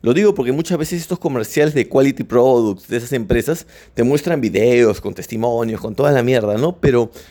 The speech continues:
a la hora de la hora, el producto no hace una gran diferencia. Por ejemplo, entre la Abs Wheel y el Ab Coaster,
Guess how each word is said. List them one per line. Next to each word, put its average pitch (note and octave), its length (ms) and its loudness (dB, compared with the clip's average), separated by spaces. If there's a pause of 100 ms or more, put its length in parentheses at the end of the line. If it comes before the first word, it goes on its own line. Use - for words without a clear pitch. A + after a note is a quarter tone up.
(240)
a B2 120 0
la C3 180 4
hora A#3 180 4
de A#3+ 100 2
la F#3+ 140 2
hora, G#3 260 4
el F3+ 200 -2
producto A#3 440 -4
no A3+ 300 -4
hace D4+ 200 -8
una G#3 160 0
gran E3+ 200 0
diferencia. E3+ 580 -2
Por B2+ 140 0
ejemplo, D#3 400 0 (320)
entre E3 300 2
la D#3+ 200 4
Abs - 220 -4
Wheel A#2+ 500 -2 (460)
y C#3 140 0
el D3 140 4
Ab F3+ 180 -2
Coaster, D3 640 0